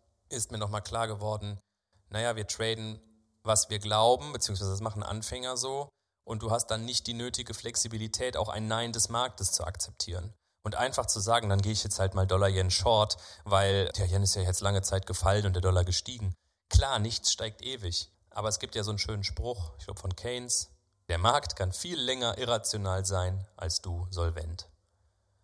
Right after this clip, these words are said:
Und damit möchte ich dich, ähm, einfach abschließend nochmal darum bitten, mach dir klar, hast du eine Strategie, ist das Regelwerk verschriftlicht, hast du genug Demut dem Markt gegenüber, auch mal zwei, drei Ausstoppen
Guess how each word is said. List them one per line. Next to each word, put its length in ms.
Und 200
damit 260
möchte 220
ich 100
dich, 240
ähm, 420
einfach 300
abschließend 420
nochmal 240
darum 240
bitten, 480
mach 140
dir 160
klar, 500
hast 220
du 40
eine 120
Strategie, 600
ist 180
das 140
Regelwerk 420
verschriftlicht, 800
hast 200
du 60
genug 260
Demut 320
dem 120
Markt 240
gegenüber, 380
auch 120
mal 160
zwei, 240
drei 300
Ausstoppen 640